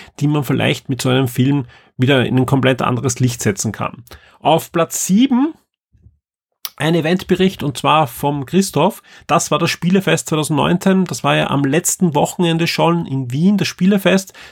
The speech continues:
Der Christoph war unterwegs und hat da ein paar Highlights für euch sich herausgesucht und hat ein bisschen die Stimmung eingefangen.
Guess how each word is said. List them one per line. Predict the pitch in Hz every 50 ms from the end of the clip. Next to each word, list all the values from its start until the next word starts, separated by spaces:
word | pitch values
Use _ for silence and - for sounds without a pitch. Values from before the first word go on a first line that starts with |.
| -
Der | - 139
Christoph | - 170 175 - 190 -
war | - 147
unterwegs | 147 131 160 143 139 170 190 - - -
und | - - 135 127
hat | 135 - -
da | 139 139 135
ein | 127 123
paar | 123 131 110
Highlights | 113 117 120 131 123 120 120 -
für | - 135 117
euch | 107 117 123 127 123 - - - - - -
sich | - - 120 -
herausgesucht | 139 127 113 104 - 151 180 - - 185 175 - - 180 190 202 196 190 - -
und | 147 139 135
hat | 131 -
ein | 131 123
bisschen | 120 - -
die | 139 127
Stimmung | - - 175 180 190 175 -
eingefangen. | - 139 151 165 175 - - 143 156 160 165 165